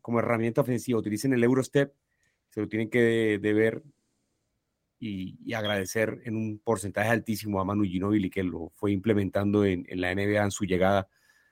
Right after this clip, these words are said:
eh, a la liga a inicios del, del siglo. Entonces,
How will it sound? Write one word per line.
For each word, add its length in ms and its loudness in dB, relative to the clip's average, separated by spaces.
eh, 280 -6
a 80 -2
la 120 2
liga 640 4
a 80 -14
inicios 320 -2
del, 260 2
del 140 -6
siglo. 340 4
Entonces, 460 0